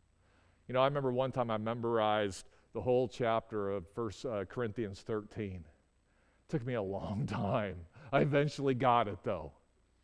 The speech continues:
You know what these five through eleven-year-old girls did? They memorized Psalms, Proverbs, Deuteronomy,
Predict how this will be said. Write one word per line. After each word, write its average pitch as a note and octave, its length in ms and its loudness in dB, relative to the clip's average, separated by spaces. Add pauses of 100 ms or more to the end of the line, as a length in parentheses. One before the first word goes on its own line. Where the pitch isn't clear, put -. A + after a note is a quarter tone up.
(500)
You D#3 80 -4
know G3 60 2
what G#3+ 140 2
these F3 180 2
five C#3 460 2 (100)
through C3 180 -2
eleven-year-old A#2 680 0
girls G#2+ 320 -4
did? G#2+ 320 -2 (300)
They G#3 160 6
memorized B2+ 1000 -2 (920)
Psalms, A2+ 680 0 (1400)
Proverbs, - 600 -4 (1400)
Deuteronomy, D3 720 0